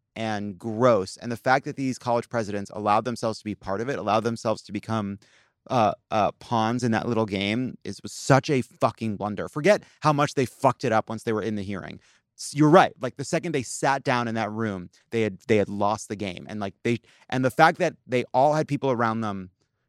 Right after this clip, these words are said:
that this was allowed to proceed, that, like, no one was able to see to the other side of this is a real indictment of them. And probably, by the way, means they're not up for this fucking job too. Because it's like, you're,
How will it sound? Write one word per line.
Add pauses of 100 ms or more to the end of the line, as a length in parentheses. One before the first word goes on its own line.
that
this
was
allowed
to
proceed,
that,
like,
no
one
was
able
to
see
to
the
other
side
of
this (220)
is
a
real
indictment
of
them.
And
probably,
by
the
way, (240)
means
they're
not
up
for
this
fucking
job
too. (160)
Because
it's
like, (180)
you're,